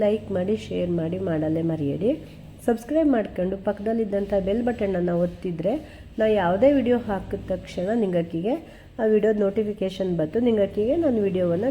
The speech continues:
ಬೇಗನೆ ನೋಡಲಾಗ್ತು. ನೋಡಿ ಎಷ್ಟು ಚಂದ ಚಂದ ರಂಗೋಲಿ ಹಾಕಿದ್ದಲ್ದ. ಇದರಲ್ಲೆಲ್ಲ ಯಾರ್ಯಾರಿಗೆ ಬಹುಮಾನ ಬಂಜು ಹೇಳೋದು ಕೂಡ ನಿಂಗೆ ಮುಂದೆ ನೋಡಲಾಗ್ತು ಬೇರೆ ವಿಡಿಯೋದಲ್ಲೆಲ್ಲವ. ಇವತ್ತಿನ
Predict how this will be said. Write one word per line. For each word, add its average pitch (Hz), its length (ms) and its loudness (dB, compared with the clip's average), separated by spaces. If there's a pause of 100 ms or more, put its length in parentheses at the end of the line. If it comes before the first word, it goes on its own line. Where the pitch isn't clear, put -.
ಬೇಗನೆ 196 280 2 (120)
ನೋಡಲಾಗ್ತು. 165 540 -2 (400)
ನೋಡಿ 233 240 6
ಎಷ್ಟು 214 160 -4
ಚಂದ 202 220 -2
ಚಂದ 233 180 2 (140)
ರಂಗೋಲಿ 190 400 2
ಹಾಕಿದ್ದಲ್ದ. 170 580 -2 (640)
ಇದರಲ್ಲೆಲ್ಲ 247 400 4 (140)
ಯಾರ್ಯಾರಿಗೆ 214 400 2
ಬಹುಮಾನ 202 480 0
ಬಂಜು 180 260 -2 (140)
ಹೇಳೋದು 165 320 0 (100)
ಕೂಡ 170 140 -2 (120)
ನಿಂಗೆ 214 300 0
ಮುಂದೆ 190 220 0 (100)
ನೋಡಲಾಗ್ತು 175 540 0 (100)
ಬೇರೆ 170 260 2
ವಿಡಿಯೋದಲ್ಲೆಲ್ಲವ. 151 680 0 (1700)
ಇವತ್ತಿನ 262 380 4